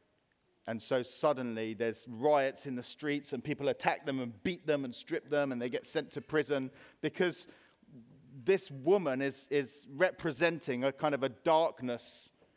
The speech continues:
that is controlling her and that's behind her. And so we need to remember, friends, that the work of the devil's never just individual, it's always systemic. And it's never just systemic, it's always individual. And so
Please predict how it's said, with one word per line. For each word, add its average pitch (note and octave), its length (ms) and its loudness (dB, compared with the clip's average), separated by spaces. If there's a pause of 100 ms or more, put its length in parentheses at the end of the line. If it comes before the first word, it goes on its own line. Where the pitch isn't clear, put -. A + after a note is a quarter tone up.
(300)
that C3+ 160 2
is C3 120 -4
controlling D3 640 -2
her A2+ 180 2
and A2+ 100 -2
that's - 140 -10
behind B2+ 580 -4
her. G2 260 -8 (300)
And C3+ 120 -4
so F#3+ 120 4
we F#3+ 120 0
need A3 200 0
to G#3+ 80 -2
remember, F3 400 0
friends, A#2+ 460 -2
that B2+ 240 0 (880)
the C#3+ 80 0
work G3 240 6
of F#3+ 60 0
the E3+ 60 -4
devil's D3+ 360 0
never F3+ 280 4
just - 320 -2
individual, C3+ 460 -2
it's - 140 -6
always C3 220 0
systemic. - 720 -6 (540)
And D3+ 160 0
it's D3+ 140 -8
never E3+ 220 2
just D3+ 300 -2
systemic, B2+ 480 -4
it's A2+ 160 -6
always A#2+ 240 -2
individual. G2+ 540 -8 (4000)
And C3+ 120 -2
so F#3+ 220 4